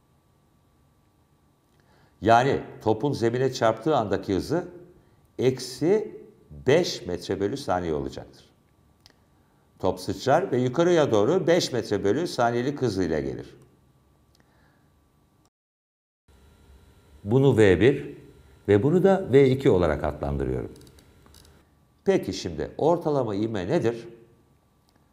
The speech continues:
Topun yönlerinin değiştiği zamanları bilmem gerekir.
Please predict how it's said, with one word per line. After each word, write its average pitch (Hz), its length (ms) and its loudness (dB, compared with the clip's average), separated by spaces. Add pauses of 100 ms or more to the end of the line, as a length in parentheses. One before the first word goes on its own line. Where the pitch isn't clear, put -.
(360)
Topun 101 280 -2
yönlerinin 113 540 -2
değiştiği 107 380 -4
zamanları 104 480 -2
bilmem 180 300 -2
gerekir. 101 480 -2